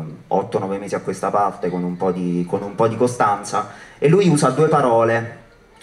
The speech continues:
che sono, insomma, sono abbastanza importanti e, e che io,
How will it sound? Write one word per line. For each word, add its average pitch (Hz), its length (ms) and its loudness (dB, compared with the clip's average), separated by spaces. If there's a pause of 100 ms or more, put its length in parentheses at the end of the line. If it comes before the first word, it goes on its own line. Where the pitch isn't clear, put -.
che - 140 -2
sono, 110 680 -2
insomma, 107 360 -4
sono 117 520 -2
abbastanza 123 480 0
importanti 139 920 2
e, 117 220 0
e 117 60 -2
che 127 120 -6
io, 135 380 0